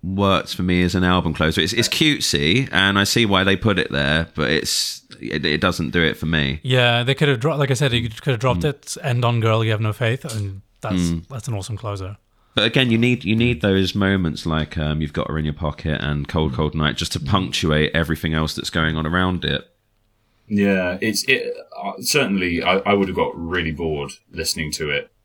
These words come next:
Speaker 3: by the time we got to maybe, uh, "I Want to Be the Boy" if there hadn't been some change in the overall tonality.
Speaker 1: Mm.
Speaker 3: Uh, I
Speaker 2: Mm.
Speaker 3: think it came, it comes at just a, just the right point in the album to give you that, "Oh, there's something a bit different," and then you're back into it.
Speaker 2: Yeah, it just takes its foot
Speaker 3: Mm.
Speaker 2: off the,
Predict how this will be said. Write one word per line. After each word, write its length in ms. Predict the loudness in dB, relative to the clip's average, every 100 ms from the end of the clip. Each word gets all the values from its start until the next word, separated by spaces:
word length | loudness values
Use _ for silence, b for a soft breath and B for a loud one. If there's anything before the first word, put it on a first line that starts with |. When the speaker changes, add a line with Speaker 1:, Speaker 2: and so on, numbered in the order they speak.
| _ _ -4
Speaker 3:
by 140 | -4
the 100 | -2
time 200 | -4 -6
we 80 | -6
got 180 | -6 -8
to 80 | -8
maybe, 500 | -8 -6 -8 -10 -12 -10
uh, 40 | -8 -6 -6 -6 -6
"I 100 | -8
Want 280 | -8 -10 -12
to 80 |
Be 120 | -8 -8
the 80 | -4
Boy" 240 | -2 -2
if 240 | -4 -8
there 100 | -6
hadn't 220 | -6 -6 -6
been 180 | -6
some 560 | -2 0 0 -2 -6 -10 _ -6
change 340 | -4 -2 -2
in 80 | -2
the 80 | -2
overall 320 | -4 -4 -8
tonality. 680 | -8 -8 -6 -6 -6 -10 -10 -8
Speaker 1:
Mm. 500 | -4 -2 -2 -4 -8 _ _ _ -12
Speaker 3:
Uh, 340 | -10 -10 -16 -20 _ _ -8
I 80 | -4
Speaker 2:
Mm. 40 |
Speaker 3:
think 160 | -2 0
it 100 | 2
came, 300 | 2 0 0
it 180 | -2 2
comes 200 | 2 2
at 80 | 0
just 200 | -4 -4
a, 140 | -8 -10
just 260 | -4 -4
the 60 | -4
right 180 | -6 -4
point 180 | -8 -6
in 100 | -6
the 80 | -4
album 300 | -4 -6 -10
to 100 | -8
give 160 | -8 -6
you 80 | -6
that, 200 | -8 -2
"Oh, 280 | 0 0 -2 _ _ _ _
there's 120 | -4
something 260 | -2 -2 -2
a 60 | -2
bit 340 | 0 -2 -6 _ _ _ -6
different," 360 | -4 0 -2 -4
and 140 | -4
then 120 | 0
you're 120 | 0 0
back 180 | -4
into 260 | -4 -4 -6
it. 180 | -8 -4
Speaker 2:
Yeah, 240 | 0 2 2
it 80 |
just 160 | 0 0
takes 240 | -2 0 -6
its 200 | -8 -6
foot 200 | -2 0
Speaker 3:
Mm. 40 |
Speaker 2:
off 120 | -2
the, 160 | -6